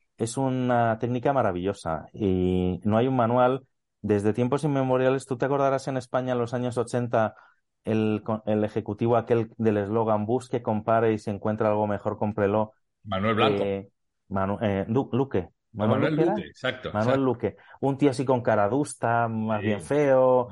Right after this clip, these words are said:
Speaker 1: eh, pues se le ocurrió a él, no sé por qué, contra viento y marea todos los asesores le aconsejaron lo contrario, pues hizo ese eslogan cantarín y di-, disparó las ventas de una manera, redujo la deuda. Eh, luego tienes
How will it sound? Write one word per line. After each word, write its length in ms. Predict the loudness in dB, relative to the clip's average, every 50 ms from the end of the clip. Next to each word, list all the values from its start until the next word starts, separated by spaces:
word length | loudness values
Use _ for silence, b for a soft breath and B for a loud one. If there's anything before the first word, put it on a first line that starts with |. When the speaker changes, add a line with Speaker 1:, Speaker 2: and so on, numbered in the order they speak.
| -14 B B B B -6
Speaker 1:
eh, 560 | -4 -2 0 2 2 2 2 2 0 0 -2 -2
pues 160 | -2 -4 -2
se 100 | 0 0
le 80 | 0 0
ocurrió 400 | 0 0 -2 0 2 2 4 4
a 100 | 4 2
él, 140 | 2 2 0
no 100 | -4 -2
sé 140 | -2 -4
por 200 | -2 -2 -4 -4
qué, 280 | -2 -2 -2 -2 -2 -6 _ _ _ _ _ _
contra 460 | 0 0 0 0 0 0 2 2 2
viento 340 | 2 2 0 -2 0 0 0
y 60 | 0
marea 420 | 0 0 0 2 2 2 0 0 0
todos 240 | -2 0 0 2
los 180 | 0 0 -2 -2
asesores 440 | -6 -6 -6 -6 -2 0 0 0 2
le 80 | 0
aconsejaron 600 | -2 -2 -2 -6 -6 -6 -4 -2 0 0 2 2
lo 120 | 2 0 0
contrario, 720 | 0 -4 -2 0 2 2 2 2 2 0 0 0 -2 -4 _ _ _ _ _ _ _ _ -4
pues 180 | -4 -4 -2
hizo 200 | -4 0 0 0
ese 260 | 0 2 2 2 2 4
eslogan 460 | 2 2 0 2 2 0 0 0 -2
cantarín 640 | -4 -4 -2 2 2 2 2 2 -2 -6 -8 -10 _ _ _ _ _ _ _ _ _ _ _ _ _ _
y 300 | -2 0 2 4 4 4
di-, 240 | 4 2 0 0 0
disparó 400 | -2 -2 -2 0 0 0 2 2
las 200 | 2 0 0 0
ventas 380 | -2 -2 -2 0 -2 -2 -2 -2
de 60 | -4
una 120 | -4 -4
manera, 380 | -2 -2 -2 -2 -2 0 0 0
redujo 400 | 2 2 0 0 0 0 0 2
la 120 | 4 4 4
deuda. 440 | 2 2 0 2 2 2 0 -2 B B B B B B B B _ _ _ -4
Eh, 260 | 0 0 2 2 2
luego 240 | 2 2 2 0 0
tienes 360 | -2 -4 -6 -6 -8 -8 _